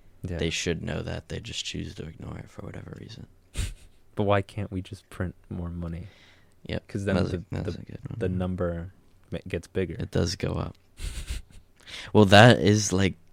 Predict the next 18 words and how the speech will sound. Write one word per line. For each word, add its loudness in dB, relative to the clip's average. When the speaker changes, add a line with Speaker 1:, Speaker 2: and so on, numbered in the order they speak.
Speaker 2:
see, 2
that's 6
where -2
cryptocurrency -2
would 4
have 0
been -2
so -4
good. -6
'Cause 0
Speaker 1:
Mm-hmm. -12
Speaker 2:
kind 2
of 2
like, 0
like -2
gold -2
or -4
something, -10